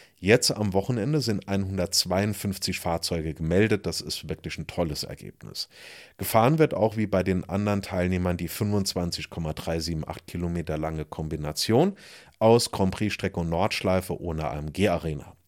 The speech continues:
Aufgrund der längeren Strecke werden dann weniger Runden gefahren.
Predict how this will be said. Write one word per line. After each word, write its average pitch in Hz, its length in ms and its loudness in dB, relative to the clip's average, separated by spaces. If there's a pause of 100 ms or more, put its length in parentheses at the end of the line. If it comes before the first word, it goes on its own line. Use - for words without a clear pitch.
Aufgrund 101 420 -4
der 95 80 2
längeren 98 420 2
Strecke - 480 0
werden 104 240 4
dann 95 220 2
weniger 90 320 2
Runden 101 440 2
gefahren. 110 420 2